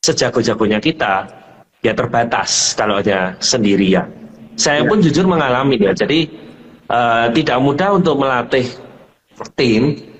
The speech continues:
Speaker 1: untuk bisa melakukan apa yang kita inginkan, kan seperti itu. Dan mungkin kalau di sini yang tipe-tipenya nggak sabaran, yang tipenya merasa bahwa udahlah, daripada nggak paham, tak lakuin sendiri.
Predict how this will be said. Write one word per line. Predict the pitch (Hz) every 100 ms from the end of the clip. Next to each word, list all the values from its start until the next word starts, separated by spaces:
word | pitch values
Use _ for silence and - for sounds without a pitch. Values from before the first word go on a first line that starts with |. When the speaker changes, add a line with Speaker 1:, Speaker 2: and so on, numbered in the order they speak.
| - _ _ -
Speaker 1:
untuk | 143 143 147 113
bisa | 113 - 160 180 180 170 - - - - _ _ -
melakukan | 143 143 139 143 156 165 170 - - - - _ -
apa | 123 143 156
yang |
kita | 127 120 113
inginkan, | 113 107 104 107 95
kan | 107
seperti | 110 117 98 104 92
itu. | 85 - - - - -
Dan | 113 104 101 101 95 - -
mungkin | 117 117 160
kalau | 151 143
di | 120
sini | 113 131 147
yang | 135 113
tipe-tipenya | 127 123 120 135 - 123 120
nggak | 120 127
sabaran, | 113 104 92 98 101 143 165 165 -
yang | 117 104 101
tipenya | - 113 110 110
merasa | 110 104 98 113
bahwa | 98 95 98 101
udahlah, | 143 139 120 - - - - - _
daripada | - 104 107 110
nggak | 104 90 107
paham, | 104 113 135 143 131 - - - _ _ -
tak | 104
lakuin | 110 127 120 117
sendiri. | 113 107 113 107